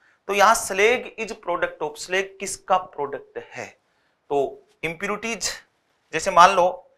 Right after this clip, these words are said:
सीएओ की इम्प्योरिटीज है, मान लो लाइम की इम्प्योरिटीज है, लाइम है और इसकी इम्प्योरिटीज है, तो इसमें हम मिक्स करेंगे एसआईओ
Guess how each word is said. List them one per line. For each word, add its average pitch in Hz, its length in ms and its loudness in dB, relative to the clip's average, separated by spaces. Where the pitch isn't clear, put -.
सीएओ 196 960 -2
की 208 200 -4
इम्प्योरिटीज 180 600 -8
है, 120 280 -4
मान 139 160 4
लो 165 140 0
लाइम 165 300 4
की 185 100 -10
इम्प्योरिटीज 143 540 -12
है, 110 140 -8
लाइम 135 320 -2
है 156 140 -4
और - 240 -12
इसकी 208 280 -8
इम्प्योरिटीज 143 600 -10
है, 104 160 -18
तो - 240 -6
इसमें 208 260 -2
हम 214 240 2
मिक्स 208 200 -6
करेंगे 190 400 2
एसआईओ 175 920 6